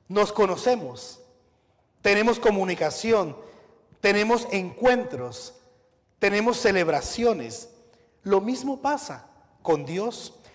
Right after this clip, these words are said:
A Dios lo conocemos. ¿Cómo conocemos a Dios? Cuando Él se manifiesta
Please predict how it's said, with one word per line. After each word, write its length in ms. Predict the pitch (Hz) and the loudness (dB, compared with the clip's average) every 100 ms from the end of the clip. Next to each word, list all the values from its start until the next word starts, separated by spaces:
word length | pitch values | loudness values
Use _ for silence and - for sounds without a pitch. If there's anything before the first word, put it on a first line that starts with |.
| _ - | _ 2
A 140 | 190 | 2
Dios 320 | 180 208 226 | 4 4 4
lo 160 | 247 247 | 4 2
conocemos. 760 | 247 175 135 262 294 196 143 - - _ _ | 2 0 0 0 0 -4 -10 -16 -20 _ _
¿Cómo 260 | - 311 349 | 2 2 4
conocemos 560 | 254 196 - 214 220 | 2 2 2 0 2
a 100 | 208 | 0
Dios? 420 | 180 196 247 294 - - - _ _ | 0 0 0 -2 -10 -20 -20 _ _
Cuando 340 | - 220 214 214 | 4 6 8 4
Él 100 | 220 | 6
se 160 | 262 | 2
manifiesta 920 | 240 202 170 - 208 190 - - 117 | 4 2 -2 -2 -2 0 -4 -10 -12